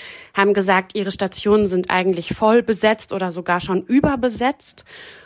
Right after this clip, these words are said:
Und dass sie sich sehr schwer tun, noch freie Betten zu finden oder dass sie Überstunden machen müssen, um überhaupt noch die Kinder betreuen zu können. Also es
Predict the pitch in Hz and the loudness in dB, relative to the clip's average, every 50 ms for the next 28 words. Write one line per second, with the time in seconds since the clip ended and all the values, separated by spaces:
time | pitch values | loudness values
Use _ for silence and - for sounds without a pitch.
0 | _ _ _ - 202 202 190 202 196 196 - - 202 196 208 208 175 - 185 180 | _ _ _ 0 0 0 2 2 0 2 0 0 0 2 2 0 0 -2 -4 -4
1 | - - - 202 196 202 196 - - 175 190 196 208 208 - - 220 208 196 202 | -4 -2 0 0 0 2 0 -4 -6 -2 0 0 0 0 -2 -4 -2 0 0 2
2 | 196 196 190 - - - 208 208 202 214 220 208 190 202 202 - - 196 185 - | 0 0 -2 -4 -8 -4 -2 0 2 2 0 0 0 -2 -2 -2 -2 -4 -4 -4
3 | - - - 190 180 180 170 - 190 180 175 180 - - - 185 180 175 180 185 | -10 -8 -4 -2 0 2 2 2 2 2 0 0 -2 -2 -2 -4 -4 -2 -4 -6
4 | 185 - - 185 180 185 - 262 233 247 240 - - 214 208 196 - 208 196 196 | -6 -6 -8 -6 -6 -2 -2 0 2 2 2 2 0 0 0 0 0 0 0 0
5 | 196 185 - 202 196 196 196 196 196 - 202 190 190 190 180 - 160 185 190 190 | 0 0 -2 -2 0 2 0 0 0 -2 -2 0 0 0 -2 -4 -4 -2 -2 -2
6 | 190 190 - 185 170 190 190 185 190 - - - 196 - - 175 - - 202 190 | -2 -2 -4 -2 -2 -2 0 0 -2 -2 -2 -4 -6 -6 -8 -16 -6 -2 0 0
7 | 196 190 185 180 180 185 175 - - - 180 180 175 175 175 - - 180 - - | 2 2 0 0 -2 -4 -8 -8 -6 -4 -2 0 0 0 -2 -4 -8 -14 -8 -4
8 | 175 165 180 208 240 262 - - - - - - - _ - - 185 180 180 180 | 0 2 2 2 2 -2 -6 -12 -16 -16 -16 -16 -18 _ -4 -2 -2 -2 -2 -2
9 | - - - | -4 -4 -6